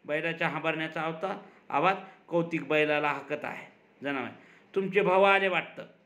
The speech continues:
कौतिक, बैल गोट्यात बांधतो. हाय काय माय घाल्या, जीव छातीत आणलाय, भाड्या, लंगड्या, मागं होईना. आप्पा, ना ना, दवाखाना होता का उघडा? कौतिक,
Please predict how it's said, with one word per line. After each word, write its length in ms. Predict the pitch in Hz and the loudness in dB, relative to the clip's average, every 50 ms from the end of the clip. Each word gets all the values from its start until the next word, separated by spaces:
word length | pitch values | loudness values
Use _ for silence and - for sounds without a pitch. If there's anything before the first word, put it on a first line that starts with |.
| _ - | _ -14
कौतिक, 380 | 156 143 139 - - - - | -14 -14 -12 -14 -18 -14 -4
बैल 240 | 117 147 156 156 151 | 0 2 2 2 2
गोट्यात 340 | 139 143 151 151 - 156 143 | 0 0 0 0 0 -4 -4
बांधतो. 560 | 123 - 147 147 151 - 196 185 - - - - _ _ _ _ _ _ _ _ _ _ - - | -4 -4 -6 -6 -6 -6 -10 -10 -12 -14 -18 -20 _ _ _ _ _ _ _ _ _ _ -6 0
हाय 160 | 170 185 196 | 2 2 2
काय 240 | 196 196 233 233 226 214 202 - - - - _ _ - | 2 2 0 0 0 -2 -4 -12 -16 -20 -20 _ _ -8
माय 280 | - 156 170 185 196 190 | -2 2 4 4 4 4
घाल्या, 300 | 180 190 214 233 294 - - - - _ _ _ _ _ _ - 127 113 | 2 -2 -4 -6 -8 -8 -12 -18 -20 _ _ _ _ _ _ -20 -14 -6
जीव 260 | 120 185 214 208 170 - - | -2 0 0 0 -2 -2 -2
छातीत 320 | 185 190 - 214 214 - | -2 -2 -2 -4 -4 -2
आणलाय, 380 | 202 196 214 220 - - - - - - _ _ _ _ _ _ _ | 0 0 0 -2 -4 -6 -10 -12 -14 -20 _ _ _ _ _ _ _
भाड्या, 480 | 131 123 127 135 151 175 220 233 - - - - - _ _ _ _ _ | -14 -12 -8 -2 0 2 2 2 0 -2 -8 -18 -20 _ _ _ _ _
लंगड्या, 640 | 139 135 143 165 170 175 175 190 208 226 - - - - - - _ _ _ _ _ _ _ _ - | -12 -8 -4 -4 -2 0 0 2 2 2 0 -2 -6 -10 -16 -20 _ _ _ _ _ _ _ _ -14
मागं 320 | 135 147 151 165 170 180 | -8 -4 -2 -2 0 0
होईना. 340 | 190 180 190 208 220 240 254 254 - - - _ _ _ _ _ _ _ _ _ _ - | 0 0 0 0 -2 -2 -4 -6 -10 -16 -20 _ _ _ _ _ _ _ _ _ _ -12
आप्पा, 260 | 139 - - 135 117 - - - - _ _ _ | -12 -12 -12 -14 -16 -16 -18 -20 -20 _ _ _
ना 220 | - 143 160 180 190 | -4 0 0 2 2
ना, 220 | 190 196 214 220 | 2 2 2 2
दवाखाना 580 | 190 165 196 202 208 208 214 214 214 220 208 214 | 2 0 0 2 2 0 0 0 -2 -2 -2 -2
होता 280 | 208 208 214 214 233 | -2 -4 -4 -4 -4
का 120 | 220 226 226 | -4 -4 -4
उघडा? 340 | 233 233 220 233 233 247 - - - - _ _ _ _ _ _ _ _ _ _ _ _ _ _ _ _ _ _ _ _ _ _ _ _ _ _ _ _ - | -4 -4 -4 -4 -6 -6 -8 -10 -16 -20 _ _ _ _ _ _ _ _ _ _ _ _ _ _ _ _ _ _ _ _ _ _ _ _ _ _ _ _ -12
कौतिक, 320 | - 143 139 127 120 113 | -10 -10 -10 -12 -14 -18